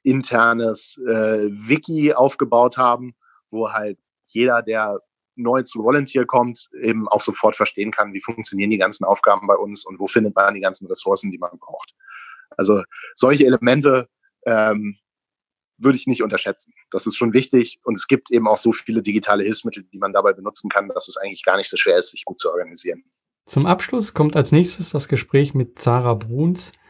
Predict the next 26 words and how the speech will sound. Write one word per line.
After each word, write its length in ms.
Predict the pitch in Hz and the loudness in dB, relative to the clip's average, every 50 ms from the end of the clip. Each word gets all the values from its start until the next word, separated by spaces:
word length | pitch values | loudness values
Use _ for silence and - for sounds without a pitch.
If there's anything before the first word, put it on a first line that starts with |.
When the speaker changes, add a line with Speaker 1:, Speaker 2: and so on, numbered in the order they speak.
| _ _ _ | _ _ _
Speaker 2:
von 300 | - - - 135 127 117 | -6 0 2 2 2 2
Socialbee. 760 | - - - - 123 127 123 - - 120 104 107 110 131 - _ _ _ _ _ - _ _ _ _ - | 0 -2 2 4 4 4 4 2 -2 -2 -4 -4 -8 -10 -14 _ _ _ _ _ -20 _ _ _ _ -12
Socialbee 760 | - - - 190 233 233 - - 220 190 196 185 190 185 | -4 0 2 2 2 2 0 -2 -2 0 2 2 2 0
ermöglicht 800 | 208 185 147 127 127 127 139 165 175 - - - 175 170 - - | 0 2 2 4 4 6 4 4 4 2 -2 -4 -4 -4 0 2
es, 260 | 190 156 156 151 - - _ _ | 4 4 4 4 0 -12 _ _
als 220 | - 139 135 - - | -4 -4 -4 -2 0
gemeinnützige 960 | - 131 123 120 120 127 165 208 214 214 208 - - - 165 147 143 135 127 | 0 2 2 2 2 4 4 4 2 0 -2 -4 -4 -4 0 2 2 2 2
G 240 | 120 117 123 139 165 | 2 0 0 0 0
G 120 | 160 147 | 2 0
M 120 | 147 139 123 | 0 0 2
B 140 | 120 113 | 0 0
H 320 | 101 107 117 123 143 175 - _ _ _ _ _ _ _ _ _ _ _ - | 0 0 0 -2 -2 -4 -6 _ _ _ _ _ _ _ _ _ _ _ -2
die 120 | 139 123 | 0 2
nachhaltige 880 | 120 123 120 120 123 147 170 160 - - 170 175 165 160 - 156 147 151 | 4 4 4 4 6 4 4 2 2 2 2 2 2 2 0 -2 0 0
Integration 960 | 160 156 135 - 143 131 120 117 110 - - - - 131 135 139 143 147 151 | 0 0 0 0 0 0 2 0 0 -2 -2 0 2 2 4 4 2 2 0
von 300 | - - - - 135 123 | -4 -4 0 2 2 2
Geflüchteten 720 | 117 113 - - 156 175 175 - 147 135 151 180 214 - - _ | 2 0 0 0 0 0 0 0 -2 -2 0 -2 -6 -6 -8 _
und 240 | - 185 190 202 196 | 2 2 4 4 4
Menschen 400 | 180 156 160 170 170 - - 156 | 4 4 4 4 2 0 0 0
mit 180 | 147 147 147 - | 0 0 -2 -2
Behinderung. 640 | - 131 120 123 127 123 117 107 113 113 117 110 - _ _ _ _ _ _ _ _ _ _ _ _ _ _ _ _ _ _ _ _ _ | 0 0 0 0 0 -2 -2 -4 -4 -6 -8 -10 -16 _ _ _ _ _ _ _ _ _ _ _ _ _ _ _ _ _ _ _ _ _
Sie 160 | - - - | -8 -2 0
sind 280 | 127 123 160 233 262 254 | 2 4 4 2 2 2
ein 240 | 196 180 160 160 151 | 2 4 4 4 2
Social 640 | 143 - - - - 175 202 262 247 - - 247 202 | 0 -6 -8 -4 0 0 0 0 -2 -4 -4 -2 0
Business 720 | 156 170 202 202 - - 139 143 190 226 - - - - | 2 2 2 2 2 2 2 2 2 0 -4 -10 -14 -18